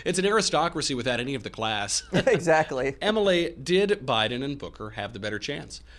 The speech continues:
Speaker 1: Taking her claim on its merit, uh, should she have replaced Hillary Clinton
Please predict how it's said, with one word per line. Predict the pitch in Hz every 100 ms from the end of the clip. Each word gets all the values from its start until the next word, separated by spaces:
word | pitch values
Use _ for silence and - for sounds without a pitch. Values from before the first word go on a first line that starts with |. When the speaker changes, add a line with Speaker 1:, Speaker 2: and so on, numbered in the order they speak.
| - -
Speaker 1:
Taking | - 165 180 185
her | 143 143 131
claim | 110 143 135 135
on | 117
its | 98 -
merit, | 143 165 92 - - - - - - -
uh, | 107 95 92 - - - - - -
should | - 165 147
she | 180 165
have | 131
replaced | 123 139 123 -
Hillary | 131 123
Clinton | 113 120 120 135 147